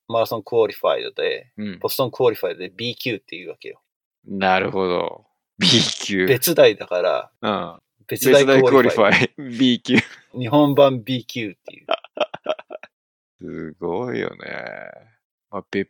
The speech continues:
Speaker 2: 府大分マラソンで別大なんだけどね。
Speaker 1: ああ、なるほどね。はいはいはいはい。
Speaker 2: うん。別府のBね。なるほど。かけたかもしれない、これ。ボストンと。
Speaker 1: <laughs> そう、ボストンはだからそのね、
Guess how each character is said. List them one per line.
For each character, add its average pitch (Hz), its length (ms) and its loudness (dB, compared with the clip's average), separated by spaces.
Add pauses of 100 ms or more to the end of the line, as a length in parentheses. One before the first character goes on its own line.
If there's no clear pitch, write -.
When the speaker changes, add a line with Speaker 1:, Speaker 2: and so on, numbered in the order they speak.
(140)
Speaker 2:
府 120 120 2 (180)
大 117 120 2
分 113 200 -6
マ 113 100 0
ラ 104 100 0
ソ 87 160 -12
ン 85 80 -16
で 85 80 -12
別 - 280 -10
大 87 140 -4
な 87 100 -8
ん - 40 -12
だ - 60 -16
け - 80 -14
ど - 60 -12
ね。 - 40 -20 (460)
Speaker 1:
あ 143 140 6
あ、 135 60 4
な 127 140 -2
る 123 80 0
ほ 120 120 -4
ど 123 120 -4
ね。 135 260 -4
は 135 180 4
い 104 80 0
は 107 120 2
い 98 40 0
は 95 80 -4
い - 20 -8
は 98 80 -6
い。 - 40 -8
Speaker 2:
う - 240 -12
ん。 - 40 -20 (380)
別 92 200 -8 (200)
府 98 120 -8
の 98 140 -8
B 92 240 -8
ね。 98 420 -4 (440)
な - 140 -20
る 85 120 -16
ほ 85 160 -18
ど。 - 260 -18 (220)
か - 160 -14
け - 100 -2
た - 120 -8
か - 100 -20
も - 120 -20
し - 100 -18
れ - 60 -20
な - 80 -20
い、 - 120 -20
こ - 80 -18
れ。 - 100 -16 (380)
ボ 98 140 0
ス - 100 -12
ト 87 140 -12
ン - 180 -16
と。 - 120 -16
Speaker 1:
<laughs> 117 1500 -6
そ 143 140 4
う、 135 40 4
ボ 233 140 8
ス - 80 -6
ト 175 180 2
ン 151 40 0
は 156 120 6
だ 139 140 6
か 120 100 2
ら 107 140 4
そ 113 120 -10
の 107 120 -6
ね、 101 340 -6